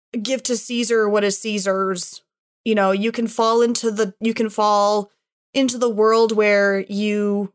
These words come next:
solely care about power and money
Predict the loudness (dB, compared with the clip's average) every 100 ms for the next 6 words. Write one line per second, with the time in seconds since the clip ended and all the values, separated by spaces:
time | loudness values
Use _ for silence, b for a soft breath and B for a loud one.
0 | _ -8 0 2 2 0 0 2 4 2
1 | 2 0 0 -2 _ _ -8 -2 0 2
2 | 2 2 0 0 -2 0 0 0 0 0
3 | -2